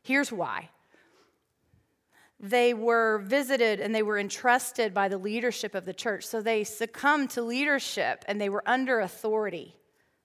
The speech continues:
And in First Timothy five seventeen, it says this, and Ron shared with me this was part of the principle for why he's also an elder as the lead pastor at our church,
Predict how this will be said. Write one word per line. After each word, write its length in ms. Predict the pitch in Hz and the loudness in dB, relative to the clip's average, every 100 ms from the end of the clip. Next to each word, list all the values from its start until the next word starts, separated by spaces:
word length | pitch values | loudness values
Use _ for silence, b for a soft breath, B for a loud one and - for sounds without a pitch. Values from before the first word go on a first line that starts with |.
| _ _ _ _ _ _ b b b _ | _ _ _ _ _ _ b b b _
And 540 | 247 254 254 254 247 | 2 6 6 4 0
in 220 | 226 240 233 | 0 -2 -2
First 480 | - 269 285 - | 2 4 4 -4
Timothy 480 | - 269 262 262 214 | -2 0 0 -2 -6
five 400 | - 208 202 202 | 0 2 2 0
seventeen, 520 | - 202 196 202 196 | -2 -2 -2 -6 -8
it 120 | 185 - | -8 -6
says 260 | 185 170 | -6 -6
this, 280 | 180 180 175 | -4 -6 -6
and 120 | 180 | -8
Ron 220 | 180 190 | -6 -6
shared 300 | 170 196 190 | -6 -4 -4
with 140 | 185 - | -6 -10
me 120 | 190 | -10
this 180 | 180 - | -10 -12
was 100 | 185 | -16
part 260 | - 190 | -4 -4
of 60 | 190 | -4
the 60 | 175 | -8
principle 500 | - 196 - 175 170 | -8 -8 -10 -12 -12
for 160 | 185 | -10
why 280 | 175 180 175 | -4 -4 -4
he's 360 | 165 - 254 185 | -6 -6 -6 -2
also 380 | 170 165 180 | -4 -4 -10
an 80 | 170 | -10
elder 320 | - 175 170 | -12 -12 -10
as 200 | - 180 | -8 -8
the 100 | 170 | -8
lead 260 | 175 190 180 | -10 -10 -10
pastor 460 | - 175 170 185 185 | -8 -8 -8 -10 -8
at 80 | |
our 100 | 170 | -8
church, 400 | 165 214 190 - | -8 -6 -6 -8